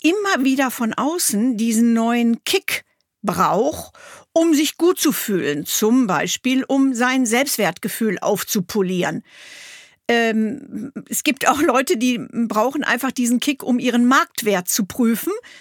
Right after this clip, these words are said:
sind aber zu Hause, äh, mit dem Partner, der Partnerin im Grunde zufrieden und glücklich mit dem Leben.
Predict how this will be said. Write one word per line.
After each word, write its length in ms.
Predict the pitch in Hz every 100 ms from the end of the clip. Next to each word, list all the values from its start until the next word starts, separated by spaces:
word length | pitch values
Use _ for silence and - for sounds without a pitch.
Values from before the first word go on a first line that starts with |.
| -
sind 300 | 190 190 285 571 -
aber 260 | 214 196
zu 280 | - 202 -
Hause, 580 | 240 403 359 190 - 359 - - - - _
äh, 180 | 262 247
mit 240 | 240 233
dem 160 | 233 208
Partner, 440 | 226 226 277 262
der 160 | 220 214
Partnerin 600 | - 196 208 254 254 302 370 381
im 80 | 339
Grunde 380 | 208 208 208
zufrieden 680 | 302 - 277 - 302 359 415
und 140 | 320
glücklich 460 | 294 392 - 180 -
mit 220 | 233 190
dem 200 | 240 220
Leben. 540 | 208 202 190 - -